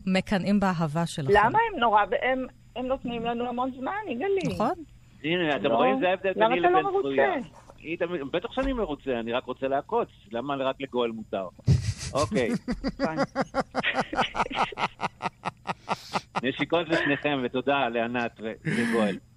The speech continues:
Speaker 3: הוא לא אבא שלי ולא אמא שלי, אז למה הוא פותח לי את דלת ביתה, ממלא בגופו את הפתח הצר,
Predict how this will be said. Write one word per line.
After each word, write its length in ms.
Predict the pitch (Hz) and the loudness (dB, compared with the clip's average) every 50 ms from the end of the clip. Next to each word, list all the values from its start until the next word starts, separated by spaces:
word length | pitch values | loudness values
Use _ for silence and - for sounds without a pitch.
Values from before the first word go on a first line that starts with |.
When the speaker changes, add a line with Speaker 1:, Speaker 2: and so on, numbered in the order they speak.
| - 135 139 127 | -16 -14 -8 -2
Speaker 3:
הוא 140 | 127 123 131 | 2 4 4
לא 260 | 151 175 190 180 175 | 4 4 4 2 0
אבא 140 | 180 - 165 | 0 -2 -4
שלי 260 | - 151 143 143 143 | -6 -4 -4 -2 -2
ולא 280 | 127 135 135 139 139 147 | -2 -2 0 0 0 0
אמא 200 | 156 160 156 147 | -2 -4 -6 -6
שלי, 340 | - 123 110 101 92 80 87 | -8 -10 -12 -12 -10 -8 -8
אז 60 | 107 107 | -6 -4
למה 200 | 117 135 165 202 | -2 0 0 0
הוא 100 | 208 202 - | 0 0 0
פותח 300 | 196 196 - 196 202 185 - | 0 0 2 2 2 2 2
לי 120 | 185 175 | 0 -2
את 60 | 160 - | 0 0
דלת 280 | 165 160 160 160 151 - | 0 2 2 0 0 -2
ביתה, 260 | 147 143 - 147 147 | -6 -4 0 0 0
ממלא 340 | 151 147 139 131 127 127 139 139 - | 0 -2 -6 -4 -2 -2 -2 -2 -4
בגופו 380 | - - 123 - - - 139 135 | -8 -18 -20 -8 -2 0 0 0
את 120 | - - | 2 -2
הפתח 400 | 120 - - 135 - 135 - - | -4 -2 -4 -4 -4 -4 -6 -6
הצר, 440 | 127 - - - 127 120 117 110 | -8 -8 -4 -2 0 0 0 -2